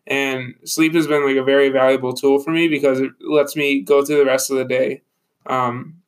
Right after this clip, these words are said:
like you said, clear-minded. And do you think sleep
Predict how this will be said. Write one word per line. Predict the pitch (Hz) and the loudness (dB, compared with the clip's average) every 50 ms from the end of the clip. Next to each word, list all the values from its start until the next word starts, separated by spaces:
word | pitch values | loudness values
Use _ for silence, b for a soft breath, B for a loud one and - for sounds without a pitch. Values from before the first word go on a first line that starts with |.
| _ _ _ _ | _ _ _ _
like | - 156 | -2 -2
you | 156 | -2
said, | 151 - 160 143 - - - - | 0 0 0 0 0 -4 -8 -10
clear-minded. | - - 170 156 143 143 135 139 143 139 143 143 143 139 139 | -6 -2 0 0 0 0 0 0 0 2 4 4 2 2 0
And | 139 131 127 127 135 - _ _ _ _ _ _ _ - | -4 -4 -4 -8 -12 -14 _ _ _ _ _ _ _ -2
do | 165 175 | 2 2
you | 185 | 2
think | 180 196 202 180 | 2 2 0 -2
sleep | - - - 165 165 170 165 170 170 | -2 0 2 2 2 2 0 -4 -10